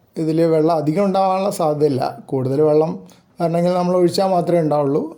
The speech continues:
അപ്പോൾ നോക്കി ഒഴിച്ചാൽ മതി. അപ്പോൾ അടിയിൽ ദ്വാരം ആവശ്യമില്ല. ദ്വാരം ഉണ്ടായാൽ നമ്മൾ ഒഴിച്ചു കൊടുക്കുന്ന വെള്ളം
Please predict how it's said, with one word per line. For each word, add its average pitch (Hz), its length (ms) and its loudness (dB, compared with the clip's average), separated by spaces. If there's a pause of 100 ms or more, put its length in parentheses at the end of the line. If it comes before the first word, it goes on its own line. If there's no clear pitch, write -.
(120)
അപ്പോൾ 208 180 -4
നോക്കി 190 320 -2
ഒഴിച്ചാൽ 170 320 0
മതി. 143 360 -2 (1040)
അപ്പോൾ 156 520 -4
അടിയിൽ 160 300 2
ദ്വാരം 160 360 2
ആവശ്യമില്ല. 151 560 -2 (140)
ദ്വാരം 127 320 -2
ഉണ്ടായാൽ 156 440 2
നമ്മൾ 165 200 0
ഒഴിച്ചു 160 200 0
കൊടുക്കുന്ന 175 260 2
വെള്ളം 170 440 0